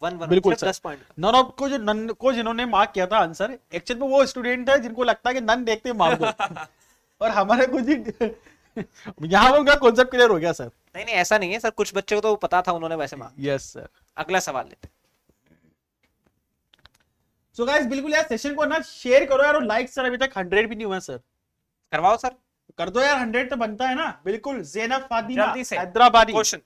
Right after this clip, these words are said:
Speaker 2: A wave is sent along a string by oscillating at one end। If the tension in the string is increased, then speed of the wave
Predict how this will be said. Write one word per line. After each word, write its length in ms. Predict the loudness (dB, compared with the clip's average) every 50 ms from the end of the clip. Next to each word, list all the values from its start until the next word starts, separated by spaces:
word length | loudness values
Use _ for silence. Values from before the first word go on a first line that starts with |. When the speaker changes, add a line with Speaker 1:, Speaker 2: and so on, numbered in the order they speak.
| -18 -20 _ _ _ _ _ _ _ _ _ _ _ _ _ _ _ _
Speaker 2:
A 80 | 2 2 4 6
wave 180 | 8 8 8
is 140 | 8 4 0 2 4
sent 260 | 6 6 6 2 0 -4 -4 0
along 240 | 0 0 0 2 0
a 60 | -2 -2 -4
string 260 | -6 -6 -6 -6 -6 -6 -4 -4
by 80 | -4 -4 -4 -8 -12
oscillating 640 | -16 -16 -14 -10 -8 -8 -8 -8 -8 -10 -12 -12 -14 _ _ _ _ -20 -20 _ _ _ _ _ _ _ _ _ _ _ _ _
at 140 | -14 -12 -10 -8
one 160 | -8 -6 -6 -6
end। 280 | -8 -10 -12 -18 _ -20 _ _ _ _ _ _ _ -14
If 120 | -10 -8
the 80 | -8 -8 -6
tension 340 | -6 -6 -6 -6 -8 -8 -8 -6
in 100 | -4 -4
the 80 | -6 -6 -8
string 320 | -12 _ -10 -8 -8 -10 -12 -14
is 160 | -16 -14 -14 -14
increased, 420 | -14 -14 -16 -12 -10 -10 -10 -10 -8
then 240 | -10 -10 -10 -10 -14 -18 -20
speed 300 | -18 _ -14 -12 -8 -8 -8
of 80 | -8 -6 -4
the 80 | -4 -4 -4 -4 -8
wave 260 | -8 -8 -6 -8 -10